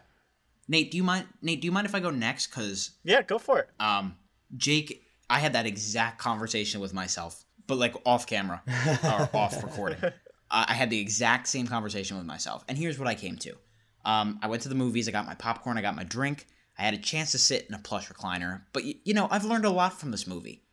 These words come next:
Speaker 1: So I've learned to be kind, and I'm giving an older woman my plush recliner, and I'm taking a very comfortable but warm wooden seat. That's where I'm gonna go.
Speaker 3: <laughs>
Speaker 1: Um,
Speaker 3: Oh.
Speaker 1: see,
Speaker 3: <laughs> Okay.
Speaker 1: see, I had
Speaker 2: Wow.
Speaker 1: time to talk. I had time to talk myself through it, and clearly I'm a better person than you,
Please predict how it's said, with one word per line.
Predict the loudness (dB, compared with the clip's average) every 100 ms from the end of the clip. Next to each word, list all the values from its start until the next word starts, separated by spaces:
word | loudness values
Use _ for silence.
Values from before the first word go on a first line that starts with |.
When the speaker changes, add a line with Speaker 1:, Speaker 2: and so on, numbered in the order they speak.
| _
Speaker 1:
So | 2 4 4 2 2
I've | 2 2
learned | 0 0
to | -2
be | -4
kind, | -4 -2 0 -2 -6 -6
and | -4
I'm | -2
giving | 0 0
an | -2 0
older | 0 0 0
woman | 0 0 2
my | 2 2
plush | 0 -6 -6
recliner, | -6 -6 -4 -6 -2
and | 0
I'm | 0
taking | 0 0
a |
very | 2 2 0
comfortable | -2 -4 -4 -4 -4
but | -4 -6 -6
warm | -6 -4 0 0 0
wooden | -4 -6 -4
seat. | -2 -2 -8 _ _ -20 -6
That's | 0 0
where | 2
I'm | 2 2
gonna | -2 -4
go. | -2 0 0 0
Speaker 3:
<laughs> | 0 0 2
Speaker 1:
Um, | 4 4 4 0 -2 -10 -10 _ _ -4 -2 -2 -4 _ -6 -4 -4 -6 -8 0
Speaker 3:
Oh. | 2
Speaker 1:
see, | 4 2
Speaker 3:
<laughs> | 0 -2
Okay. | 2 4 4 4 4 10
Speaker 1:
see, |
I | 12 12 10
had | 6
Speaker 2:
Wow. |
Speaker 1:
time | 4 4 4
to |
talk. | 4 6 4 0 -18 -20 -8 2 6
I |
had | 10 10 10
time | 4 4
to | 0
talk | 6 6 8
myself | 4 6 4
through | 2 2
it, | 4 4
and | 2 2
clearly | 2 2 2
I'm | 2
a | 0
better | 0 -2
person | -2 -2 -2 -4
than |
you, | -12